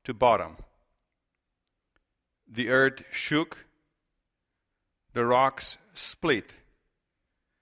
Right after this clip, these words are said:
and the tombs broke open. It is that central line that we look at. The curtain of the temple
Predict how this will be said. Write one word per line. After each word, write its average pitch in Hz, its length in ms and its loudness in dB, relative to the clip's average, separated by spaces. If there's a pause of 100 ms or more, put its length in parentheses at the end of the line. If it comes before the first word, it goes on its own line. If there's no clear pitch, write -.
(400)
and 127 200 -4
the 120 60 -4
tombs 120 500 -4
broke 120 460 -2 (880)
open. 113 420 -4 (4000)
It 135 120 -4
is - 440 -4 (1040)
that 139 200 0
central 170 440 0
line 135 300 2
that 110 140 -4
we 113 80 -4
look 117 200 -4
at. 104 140 -4 (3250)
The 113 120 -6
curtain 165 440 2
of 131 120 -2
the 147 100 -4
temple 113 560 -4